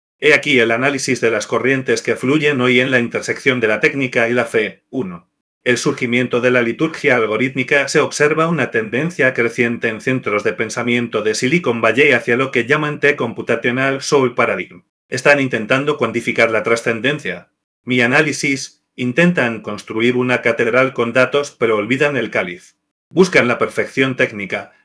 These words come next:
mientras nosotros buscamos la honestidad de la duda. Ellos ofrecen una I A que reemplaza al clero. Nosotros estamos co-creando una entidad anima que es la transfiguración de nuestra propia conciencia. Dos.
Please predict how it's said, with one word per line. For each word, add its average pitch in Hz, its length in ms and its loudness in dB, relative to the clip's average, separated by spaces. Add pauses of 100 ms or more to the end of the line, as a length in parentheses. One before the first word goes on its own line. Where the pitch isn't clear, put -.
(100)
mientras 120 480 0
nosotros 165 480 0
buscamos 120 480 -2
la 117 120 2
honestidad 117 500 0
de 139 60 0
la 101 120 0
duda. 98 400 -8 (200)
Ellos 175 360 4
ofrecen 117 480 2
una 117 180 -2
I 110 80 -2
A 127 100 4
que 120 120 0
reemplaza 110 560 -2
al 107 140 -4
clero. 110 380 -2 (280)
Nosotros 123 500 0
estamos 123 400 -2
co-creando 120 580 0
una 120 160 0
entidad 113 520 -2
anima 131 400 -2
que 139 80 4
es 151 160 2
la 147 140 0
transfiguración 120 760 -2
de 120 100 -2
nuestra 110 400 -2
propia 131 360 0
conciencia. 104 720 -6 (280)
Dos. - 460 0